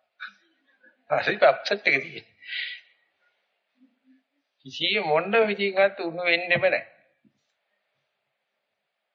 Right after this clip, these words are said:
එහෙනම් මේ, මේකට හැඩ ගැහෙමු. ලිඛිතව දෙමු ටික ටික ටික ටික හැමදාම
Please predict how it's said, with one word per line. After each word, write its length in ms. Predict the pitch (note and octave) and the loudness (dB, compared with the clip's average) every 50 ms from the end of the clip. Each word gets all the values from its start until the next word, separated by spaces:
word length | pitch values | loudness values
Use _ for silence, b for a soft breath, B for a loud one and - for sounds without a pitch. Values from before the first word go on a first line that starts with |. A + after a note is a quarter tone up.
| _ | _
එහෙනම් 220 | C3 B2+ D#3 D#3+ D#3 | -8 -4 -4 -4 -4
මේ, 220 | D3 D3 D3 C#3+ - - E3 | -6 -6 -6 -6 -6 -6 -4
මේකට 340 | - C3 C3+ D3 E3+ F3+ - | -2 0 0 0 2 4 4
හැඩ 260 | - C3 C#3+ E3 F3 | 6 6 6 6 6
ගැහෙමු. 380 | D3+ C3+ G#2+ A2+ G2+ G#2 B2+ E3+ A3+ C4+ _ b b b b b b b _ _ | 4 4 2 2 -2 -4 -6 -8 -8 -10 _ b b b b b b b _ _
ලිඛිතව 380 | C3+ C3 B2+ C#3 C#3+ - F#3 G3+ G#3+ | -12 -10 -10 -8 -4 -2 0 0 0
දෙමු 260 | - D3+ C#3 B2+ C#3 | 0 0 0 -2 -2
ටික 220 | E3+ E3 E3 E3+ - | -6 -8 -8 -6 -4
ටික 240 | D3+ D3 - C3+ C#3+ | -4 -4 -4 -4 -4
ටික 240 | C#3+ C3+ C3 B2 | -4 -4 -2 -2
ටික 240 | B2+ A#2+ A#2 A2 A2 C3+ - - - - - _ _ _ _ _ _ _ | -2 -2 -2 0 0 0 0 0 -4 -16 -20 _ _ _ _ _ _ _
හැමදාම 580 | - E3+ D#3+ C#3 C#3 C3 B2 G#2 G2 G2 F2+ - | -12 -6 -4 -2 2 4 4 4 4 4 2 0